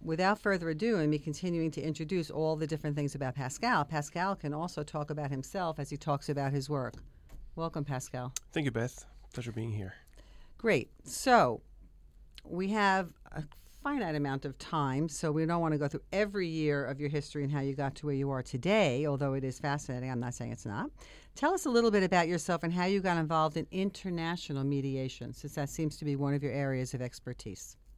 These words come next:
Speaker 2: Mm, so I think, uh, one of the entry points to the field of international mediation comes through my upbringing in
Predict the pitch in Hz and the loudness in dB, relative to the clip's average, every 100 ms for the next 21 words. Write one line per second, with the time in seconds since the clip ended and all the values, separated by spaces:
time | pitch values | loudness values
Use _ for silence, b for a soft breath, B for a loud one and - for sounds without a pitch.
0 | - 127 123 127 147 143 143 135 131 202 | -10 -4 -4 -2 2 2 4 2 2 2
1 | 208 - 139 139 123 - 135 135 156 135 | 2 -4 -4 -2 -2 -6 -2 2 4 4
2 | 131 143 143 139 120 113 - - 117 117 | 4 4 2 2 2 2 -2 -4 -2 -2
3 | 110 113 117 - 123 120 110 113 117 113 | -4 -6 -10 -4 -2 0 0 -2 0 0
4 | 113 113 110 110 113 107 123 - 120 117 | 0 0 -2 -2 -2 -2 -6 -4 -2 -2
5 | 113 - - - - 120 113 110 107 101 | -4 -8 -10 -12 -12 -4 -2 0 0 0
6 | 98 98 - b b b b - 139 - | -2 -6 -10 b b b b 0 2 4
7 | 127 120 110 113 113 110 107 104 | 4 4 2 2 2 2 0 -2